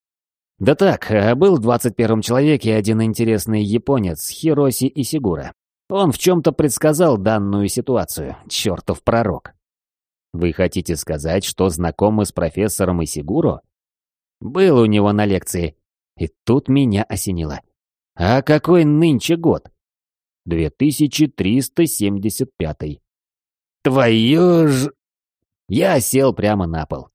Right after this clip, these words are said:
Триста пятьдесят восемь лет. А как же мама, папа, сестры? Как же Лена, в конце концов?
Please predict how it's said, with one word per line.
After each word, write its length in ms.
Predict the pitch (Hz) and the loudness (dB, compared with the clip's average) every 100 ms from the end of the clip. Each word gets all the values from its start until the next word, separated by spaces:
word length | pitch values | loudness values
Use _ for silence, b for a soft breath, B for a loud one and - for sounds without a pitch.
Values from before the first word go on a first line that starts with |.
| _ _ _ _ | _ _ _ _
Триста 580 | 139 185 190 - - 160 | -6 -2 -2 -2 0 0
пятьдесят 1000 | - 156 123 104 120 104 - 151 156 - | 2 0 0 -2 -2 0 0 0 0 -2
восемь 680 | 87 95 127 123 - 117 110 | -10 -2 0 0 -2 -2 0
лет. 480 | 101 90 76 - - _ _ _ | -2 -2 -6 -10 -20 _ _ _
А 120 | 90 | -6
как 280 | - 180 127 | -2 -4 -2
же 180 | 92 92 | -2 -2
мама, 720 | 85 80 101 135 135 113 - _ | -2 0 0 2 2 0 -2 _
папа, 440 | 92 104 127 120 | -2 0 0 0
сестры? 680 | 101 - 101 127 - 113 98 - _ _ | -2 -2 0 0 0 -2 -2 -4 _ _
Как 200 | 185 151 | 0 2
же 240 | 107 151 | 2 4
Лена, 420 | 143 139 175 175 | 4 4 4 2
в 60 | 127 | 2
конце 320 | - 113 107 | 0 0 -2
концов? 500 | 95 101 98 92 78 | -2 -4 -4 -6 -6